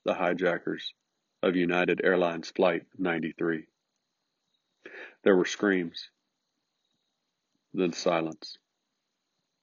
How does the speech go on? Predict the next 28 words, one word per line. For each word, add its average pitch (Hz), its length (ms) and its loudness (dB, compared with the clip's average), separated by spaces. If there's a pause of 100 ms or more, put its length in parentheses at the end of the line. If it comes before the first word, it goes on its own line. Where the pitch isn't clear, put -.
(760)
Brave 120 400 12
American 113 480 6
civilians, 87 600 0
complete 131 400 0
strangers, - 640 -2 (720)
rose 107 460 12
against 90 400 0
impossible 98 600 4
odds 90 360 2
and 87 160 -4
tried 95 340 4
to 87 60 -6
save 90 460 4
the 82 80 -4
seven 87 320 -2
fifty-seven 87 680 -4
two 95 180 -2
hundred 87 360 -6
aircraft. 82 480 -4 (1600)
In 98 180 2
doing 110 320 10
so, 95 300 6
they 95 160 4
made 92 280 4
the 92 100 0
ultimate 92 460 0
patriotic 92 580 0
sacrifice. - 840 -4